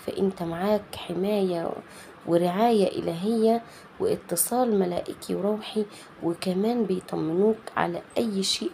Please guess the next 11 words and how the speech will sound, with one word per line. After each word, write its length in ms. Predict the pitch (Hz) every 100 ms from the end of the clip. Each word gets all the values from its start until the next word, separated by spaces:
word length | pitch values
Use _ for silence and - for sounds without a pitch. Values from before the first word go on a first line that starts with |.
| -
انت 200 | 220 214
بتفكر 640 | 170 180 - 202 - -
فيه 280 | - 220 226 - - - -
ان 180 | 160 165
هم 420 | 180 196 185 170
معاك 420 | 165 165 185 226 -
وهيخلوه 800 | 185 175 165 - 151 151 165 190 220 - - - -
يحصل 440 | - - - 175
بإذن 400 | 156 - 196 185
الله. 260 | 165 165 180
لو 180 | 185